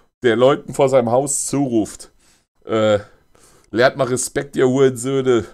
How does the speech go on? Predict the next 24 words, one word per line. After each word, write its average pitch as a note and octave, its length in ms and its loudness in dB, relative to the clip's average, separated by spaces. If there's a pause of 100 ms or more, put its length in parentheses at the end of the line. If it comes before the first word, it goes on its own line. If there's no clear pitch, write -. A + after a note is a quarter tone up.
(120)
nur F2 140 -10
die F2+ 100 -10
Geboot G2 300 -8
haben, A2 340 -2
ne? G2 200 -14 (540)
Der C3 160 4
sagt D3 380 -2
dann A2 240 -2 (260)
zu - 340 -8 (200)
Erik, B2+ 560 -4 (840)
das B2 360 -2 (240)
duzt D#3+ 400 -6
den A2+ 120 2
einfach. E2+ 440 -6
Erik C3+ 280 -2
ist - 140 -12
älter C3 380 -2
als E2 240 -6
er, A2+ 200 -6
damit G2+ 260 -4
müsste A#2+ 320 -8
er F2 120 -4
gesiezt G2 460 -12
werden. F#2+ 320 -8